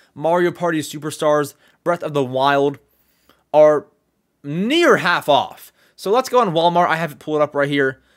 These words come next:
Animal Crossing New Horizons Physical Edition, twenty-nine dollars. Uh, it says, like, tw-, it's, it's twenty-nine flat.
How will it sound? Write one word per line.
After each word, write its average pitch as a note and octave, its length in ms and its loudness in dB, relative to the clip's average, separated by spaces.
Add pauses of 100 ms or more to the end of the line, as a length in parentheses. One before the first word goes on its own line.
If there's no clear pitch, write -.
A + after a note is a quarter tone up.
(460)
Animal G#3+ 300 0
Crossing G3+ 400 0
New F#3 100 -4
Horizons E3+ 460 -2
Physical G#3+ 380 0
Edition, G3+ 440 0 (300)
twenty-nine G3 520 0
dollars. F3+ 560 0 (240)
Uh, C3 240 0
it B2+ 100 -10
says, - 180 -6
like, C3+ 160 -10 (240)
tw-, - 140 -20 (120)
it's, - 220 -18
it's - 180 -8
twenty-nine G3+ 500 -6
flat. A2 480 -6